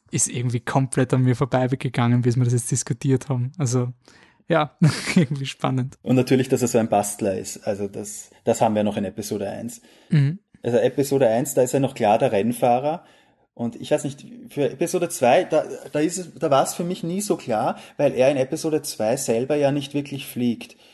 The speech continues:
Speaker 1: Ja, es ist eigentlich der
Speaker 2: Er holt
Speaker 1: Obi-Wan
Speaker 2: den Obi-Wan
Speaker 1: macht die
Speaker 2: ab und dann springt er raus aus dem
Speaker 1: Ja.
Speaker 2: Auto und später in dem Film fliegt er ja nicht mehr wirklich. Also zumindest nicht so wie in eins und in drei,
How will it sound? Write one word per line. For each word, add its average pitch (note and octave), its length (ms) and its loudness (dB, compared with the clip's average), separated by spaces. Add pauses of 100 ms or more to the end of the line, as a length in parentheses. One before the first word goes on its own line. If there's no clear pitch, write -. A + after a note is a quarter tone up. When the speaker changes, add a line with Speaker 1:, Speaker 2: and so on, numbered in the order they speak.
Speaker 1:
Ja, D3 240 0 (100)
es C#3 120 -2
ist C3+ 120 2
eigentlich C#3 240 4
der C#3+ 120 2
Speaker 2:
Er C3+ 100 4
holt C#3+ 100 6
Speaker 1:
Obi-Wan C3 280 2
Speaker 2:
den B2+ 100 -2
Obi-Wan A#2+ 320 4
Speaker 1:
macht - 160 -8
die C3+ 40 -2
Speaker 2:
ab C#3 240 4
und E3 220 0
dann E3+ 120 2
springt D3+ 440 0
er D#3 140 6
raus A#2 260 6
aus C#3 160 0
dem B2 120 2
Speaker 1:
Ja. A2+ 80 2
Speaker 2:
Auto C#3+ 480 0 (220)
und C#3+ 320 -4
später C3 460 0
in D3+ 140 2
dem D3 140 0
Film D#3 260 0
fliegt - 340 -4
er C#3+ 80 6
ja A#2 120 6
nicht A2+ 260 -2
mehr G#2 120 -4
wirklich. G2+ 380 -4
Also A#2 140 -2
zumindest B2+ 480 2
nicht B2+ 260 -4
so B2+ 260 0
wie B2 100 4
in A#2+ 60 4
eins A2 360 0
und B2+ 80 0
in A#2+ 100 2
drei, A2+ 400 -2